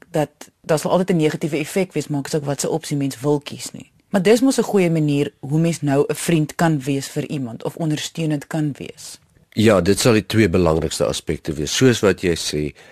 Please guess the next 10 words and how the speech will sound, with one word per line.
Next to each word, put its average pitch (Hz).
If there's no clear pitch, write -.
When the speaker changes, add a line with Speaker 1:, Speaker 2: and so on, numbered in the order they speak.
Speaker 2:
is 87
maak 92
duidelik 92
bewus, 90
ek 98
is 95
daar 78
vir -
jou 85
ondersteuning. 76